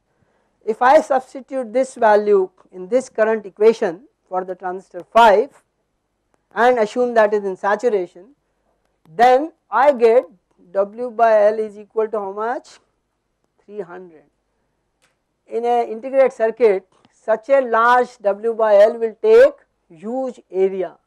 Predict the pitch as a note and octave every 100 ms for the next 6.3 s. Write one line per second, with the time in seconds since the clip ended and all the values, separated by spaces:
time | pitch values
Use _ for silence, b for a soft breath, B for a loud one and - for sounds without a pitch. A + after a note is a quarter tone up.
0 | _ _ _ _ _ _ E3+ G3 F#3+ _
1 | F3+ A#3 _ _ _ _ _ _ _ _
2 | _ _ _ _ _ _ _ _ _ C4+
3 | A3 C4 D#4+ F4 C#4+ B3 A#3+ C#4 D4+ C4+
4 | - - A3 G#3 G#3+ C4+ C#4 A#3+ C4 A3+
5 | G#3+ A3 A3 G#3+ G#3 A3+ A3+ B3 C#4 G#3+
6 | G3+ F#3 C#3